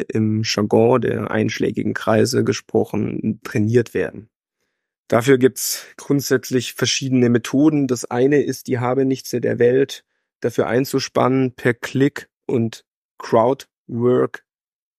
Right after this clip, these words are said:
bestimmte Bilder Labeln zuzuordnen, sei es nach dem Tinder-Prinzip. Das ist das Wort, das ist das, das ist das Label, das ist das, also vorsortierte nochmal zu verifizieren. Sei es allerdings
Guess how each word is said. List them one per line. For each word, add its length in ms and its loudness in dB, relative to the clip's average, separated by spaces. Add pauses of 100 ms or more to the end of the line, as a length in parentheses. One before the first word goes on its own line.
(380)
bestimmte 640 0
Bilder 480 2
Labeln 500 2
zuzuordnen, 1040 -4
sei 240 2
es 140 0
nach 80 2
dem 200 0
Tinder-Prinzip. 840 0 (760)
Das 220 0
ist 280 -2 (540)
das 240 -2
Wort, 240 0
das 160 -4
ist 180 -8
das, 280 -4 (240)
das 200 -8
ist 160 -8
das 180 0
Label, 280 4
das 180 -8
ist 200 -10
das, 240 -2
also 200 -10
vorsortierte 720 0
nochmal 320 -2
zu 140 -12
verifizieren. 800 0 (540)
Sei 260 4
es 100 0
allerdings 640 2